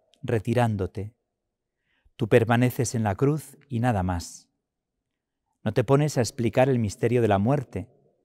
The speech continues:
de la conclusión de todas las cosas. Haces más que eso. Lo atraviesas con todo tu cuerpo y tu espíritu.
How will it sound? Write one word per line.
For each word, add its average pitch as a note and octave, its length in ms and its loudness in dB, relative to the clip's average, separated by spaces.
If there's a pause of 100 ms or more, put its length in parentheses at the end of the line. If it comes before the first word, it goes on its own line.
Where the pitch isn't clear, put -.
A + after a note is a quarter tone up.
(420)
de A2 80 -2
la G2+ 120 2
conclusión A2+ 680 0
de G#2 100 -2
todas G#2+ 220 2
las G2 180 -2
cosas. - 560 -6 (960)
Haces C3+ 320 -2
más A#2 240 0
que F#2+ 160 -2
eso. G2+ 360 -6 (720)
Lo A#2 160 4
atraviesas C3+ 840 0
con G#2 280 -4
todo B2+ 260 0
tu G#2+ 140 -6
cuerpo C#3 480 2
y B2 80 -4
tu G#2+ 140 -4
espíritu. G#2 680 -2